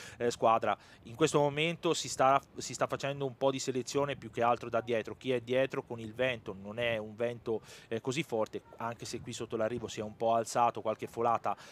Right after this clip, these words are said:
eh, la dà, ma, eh, quando si è in fondo con queste andature, arrivano mi sembra di nuovo quelle della Fassa Bortolo davanti, quindi, eh, piano piano come potete vedere c'è sempre tre, quattro atlete di tutte le formazioni.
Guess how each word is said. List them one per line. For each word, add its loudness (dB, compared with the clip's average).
eh, -2
la 4
dà, 2
ma, 0
eh, -2
quando 2
si -4
è 4
in -2
fondo 0
con -4
queste 0
andature, 0
arrivano -2
mi -8
sembra -4
di -8
nuovo -2
quelle -4
della -2
Fassa -6
Bortolo -6
davanti, -6
quindi, -10
eh, 0
piano 4
piano 6
come -6
potete 2
vedere 2
c'è -4
sempre -2
tre, 0
quattro 4
atlete 0
di -6
tutte -2
le 2
formazioni. -4